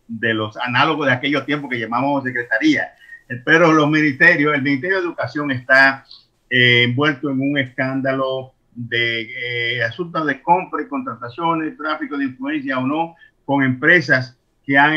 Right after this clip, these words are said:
han ganado, eh, parte de las licitaciones, que no cumplen con los requisitos inmediatos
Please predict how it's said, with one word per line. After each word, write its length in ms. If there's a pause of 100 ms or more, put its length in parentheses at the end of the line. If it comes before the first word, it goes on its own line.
(280)
han 160
ganado, 840
eh, 180
parte 460
de 120
las 160
licitaciones, 840 (300)
que 140
no 460 (1300)
cumplen 560
con 240
los 240
requisitos 760
inmediatos 720